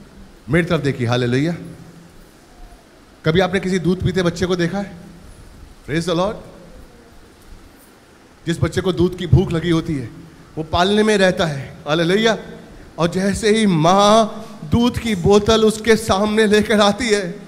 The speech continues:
हालेलुया, कभी देखा आपने उसका action? वो हाथ हिलाता है, पैर हिलाता है, दूध की बोतल को देखता है,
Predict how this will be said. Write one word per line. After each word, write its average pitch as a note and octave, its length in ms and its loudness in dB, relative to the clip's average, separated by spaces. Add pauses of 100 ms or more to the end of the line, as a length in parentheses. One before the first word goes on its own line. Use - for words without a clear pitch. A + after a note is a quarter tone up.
(600)
हालेलुया, G#3+ 360 2
कभी A3 240 -2
देखा A3 260 0
आपने B3+ 260 -2
उसका B3+ 260 -2
action? A#3+ 280 -2 (360)
वो A#3+ 220 -6
हाथ B3+ 220 -4
हिलाता A3 360 -8
है, E3+ 60 -16
पैर C#4 520 -6
हिलाता C#4 320 0
है, A3+ 420 -6
दूध D4 200 -4
की D4+ 100 -4
बोतल C#4 300 0
को D4 140 -2
देखता C4 320 2
है, F#3 120 -2